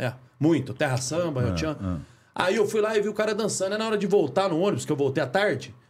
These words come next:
Speaker 1: eu falei, "Pô, tinha que ver o que, que eu vou fazer aqui", pensando, não fui nem sabendo o que eu ia fazer da vida. Eu imaginei, eu falei, "Vou ser segurança, alguma coisa."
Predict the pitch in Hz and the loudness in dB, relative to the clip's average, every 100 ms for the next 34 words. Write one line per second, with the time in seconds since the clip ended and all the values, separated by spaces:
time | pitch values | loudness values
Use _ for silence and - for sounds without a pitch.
0 | _ _ 127 123 135 135 143 131 139 - | _ _ -6 -2 -4 -2 -4 -2 -6 -2
1 | 143 135 143 135 147 143 151 131 147 135 | -2 0 -2 -4 -4 -2 -2 -2 -4 -6
2 | 127 190 156 - 185 131 123 180 196 196 | 0 0 0 -2 -2 -2 0 0 0 -2
3 | 175 170 143 127 123 107 120 107 107 123 | -4 -4 -2 -4 -4 -4 -6 -8 -6 -2
4 | 180 202 196 175 127 113 131 175 185 170 | 0 2 0 0 -2 -4 -4 -4 -6 -4
5 | 170 139 151 180 - 113 - | -2 -4 -4 -4 -2 -4 -6